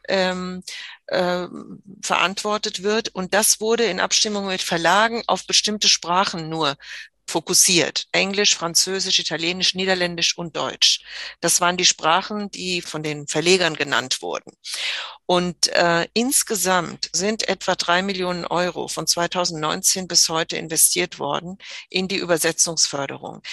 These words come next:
Dabei geht es nicht nur um die Übersetzung von den Büchern,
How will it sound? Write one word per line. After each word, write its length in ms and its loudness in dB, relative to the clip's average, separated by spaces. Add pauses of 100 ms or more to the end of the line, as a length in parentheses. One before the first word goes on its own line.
(240)
Dabei 200 4
geht 240 0
es 140 4
nicht 280 2
nur 460 -2
um 220 -2
die 360 -4 (160)
Übersetzung 540 2
von 140 -2
den 160 -2
Büchern, 540 0